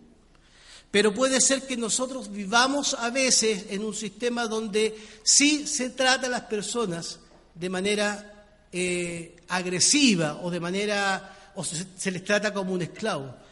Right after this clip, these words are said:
A veces nosotros guardamos silencio frente a algunas cosas y podemos hacernos cómplices de lo que están viviendo otros, que están sufriendo. Es verdad que no practicamos la esclavitud,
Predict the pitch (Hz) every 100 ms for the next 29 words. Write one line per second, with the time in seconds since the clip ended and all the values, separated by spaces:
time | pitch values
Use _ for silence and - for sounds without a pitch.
0 | - _ - - 208 254 254 226 214 247
1 | 247 233 220 233 240 - 220 233 247 247
2 | 220 226 220 226 190 196 196 214 196 208
3 | 254 220 202 185 202 196 - 214 208 196
4 | - 247 247 254 233 226 214 196 190 185
5 | 214 185 185 214 185 175 226 175 156 170
6 | - 185 175 180 190 202 175 131 123 -
7 | - - - - - 226 226 233 277 285
8 | 285 269 262 262 247 262 254 247 240 240
9 | 226 285 247